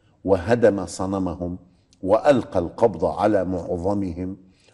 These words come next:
وساقهم إلى المدينة عازلا خمس المغانم والسيوف التي كانت في مكان عبادة الصنم،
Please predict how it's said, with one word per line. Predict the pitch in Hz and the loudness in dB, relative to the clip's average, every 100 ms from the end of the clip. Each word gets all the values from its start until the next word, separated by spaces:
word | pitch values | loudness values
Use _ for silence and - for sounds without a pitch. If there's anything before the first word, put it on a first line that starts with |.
| - | -2
وساقهم | 98 92 127 131 123 117 101 107 | -2 2 2 2 2 -2 0 -2
إلى | - 120 101 | -2 0 2
المدينة | 92 90 87 92 85 73 71 - _ _ _ _ | 2 0 -2 -4 -6 -8 -14 -18 _ _ _ _
عازلا | - 113 131 98 101 90 85 80 | -2 2 2 2 0 0 -2 -4
خمس | - 117 92 92 | -2 -2 0 -2
المغانم | 82 82 85 80 95 87 85 80 - _ _ - | -4 -4 -6 -2 0 0 -2 -6 -12 _ _ -4
والسيوف | 95 - - 98 101 101 85 - - _ _ _ | -4 -4 -2 0 2 0 -2 -12 -20 _ _ _
التي | 101 98 95 - 90 | 0 2 2 0 -8
كانت | - 104 98 85 80 - _ _ _ _ | 0 2 2 0 -6 -14 _ _ _ _
في | 98 | -4
مكان | 95 92 92 110 95 | 0 -2 0 0 2
عبادة | 87 90 82 95 82 85 - | -2 -4 -2 -2 0 -6 -8
الصنم، | - - 90 87 87 | -12 -8 -6 -6 -8